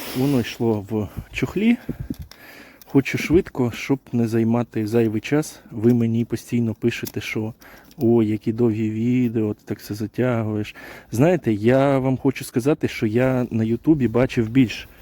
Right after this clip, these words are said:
нудні відео, ніж мої, тому вже вибачте. Я і так намагаюсь дуже швидко робити. Е, далі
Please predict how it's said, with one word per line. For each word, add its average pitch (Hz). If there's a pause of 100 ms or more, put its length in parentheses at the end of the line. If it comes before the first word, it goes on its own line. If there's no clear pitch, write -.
(140)
нудні 110
відео, 101
ніж 101
мої, 98
тому 120
вже 117
вибачте. 101 (560)
Я 131
і 131
так 120
намагаюсь 107
дуже 104
швидко -
робити. 107 (680)
Е, 110
далі 120